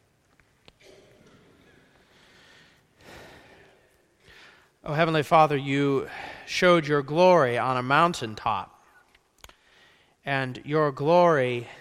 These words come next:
comes and abides with us even here in this time and place.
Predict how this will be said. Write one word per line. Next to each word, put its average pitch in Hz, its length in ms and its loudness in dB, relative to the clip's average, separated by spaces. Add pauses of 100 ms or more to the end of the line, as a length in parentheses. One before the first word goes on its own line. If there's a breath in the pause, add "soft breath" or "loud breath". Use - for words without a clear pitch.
(280 loud breath)
comes 143 520 -4
and 131 180 -8
abides 131 500 -2
with 127 220 -8
us 120 260 -8
even 123 480 -10
here 127 360 -8
in 113 240 -10
this 123 200 -10
time 113 360 -10
and 104 120 -14
place. 107 720 -14